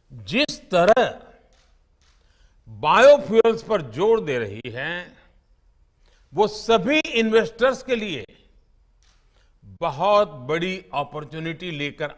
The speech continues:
आया है। अभी हाल ही में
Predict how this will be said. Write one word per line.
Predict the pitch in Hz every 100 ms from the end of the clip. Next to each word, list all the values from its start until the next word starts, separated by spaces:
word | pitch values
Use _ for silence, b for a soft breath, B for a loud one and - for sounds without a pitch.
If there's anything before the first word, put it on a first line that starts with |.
| -
आया | 110 110
है। | 85 - 95 _ _ _ _ _ _ _ _ _ _ _ _ _ _ -
अभी | 123 135 139
हाल | - 117 151
ही | 202 185 233
में | 160 104 90 110